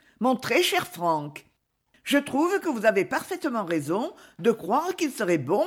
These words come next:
en effet, que la cérémonie ne fût pas trop rapprochée de la date où l'oncle Percival arrivera en Angleterre.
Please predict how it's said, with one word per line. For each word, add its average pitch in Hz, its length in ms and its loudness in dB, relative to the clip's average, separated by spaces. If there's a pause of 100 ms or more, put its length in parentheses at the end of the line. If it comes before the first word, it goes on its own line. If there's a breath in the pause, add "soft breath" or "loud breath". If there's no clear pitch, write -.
(140)
en 226 180 0
effet, 208 500 2 (220 loud breath)
que - 80 -2
la 185 160 4
cérémonie 269 680 0
ne 339 100 -2
fût 202 180 -4
pas 269 200 -2
trop 320 180 0
rapprochée 208 680 0 (280 loud breath)
de 220 80 0
la 196 160 4
date 294 280 0
où 302 60 2
l'oncle 196 320 0
Percival 233 600 0
arrivera 220 560 0
en 339 100 -2
Angleterre. 151 760 0